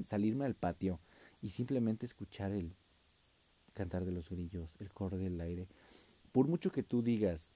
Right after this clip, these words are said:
"Es que, ¿qué silencio hay?", siempre hay algo de, siempre hay algo que escuchar.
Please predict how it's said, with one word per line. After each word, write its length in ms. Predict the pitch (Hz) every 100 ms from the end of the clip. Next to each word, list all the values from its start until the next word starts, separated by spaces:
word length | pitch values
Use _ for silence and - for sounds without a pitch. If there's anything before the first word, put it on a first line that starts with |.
| -
"Es 160 | 104
que, 380 | - 113 95 -
¿qué 100 | -
silencio 580 | 117 120 98 95 - 87
hay?", 260 | 80 85 131 - -
siempre 500 | - - 127 135 139
hay 180 | 123 113
algo 380 | 101 101 101 110
de, 200 | 90 - - - - - - - - - - -
siempre 460 | - 131 135 120
hay 100 | 98
algo 160 | 95 95
que 100 | -
escuchar. 340 | - - -